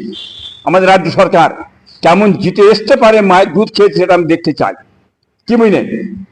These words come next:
স্বচ্ছভাবে যদি রাজনীতি ভোট হয়, সঠিকভাবে যদি ভোট হ-, ভোট হয়, ভোট করতে পারে, বাংলার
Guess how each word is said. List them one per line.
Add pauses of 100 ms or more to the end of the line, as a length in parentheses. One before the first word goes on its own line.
(320)
স্বচ্ছভাবে
যদি
রাজনীতি
ভোট
হয়, (560)
সঠিকভাবে
যদি
ভোট
হ-,
ভোট
হয়, (640)
ভোট
করতে
পারে, (1120)
বাংলার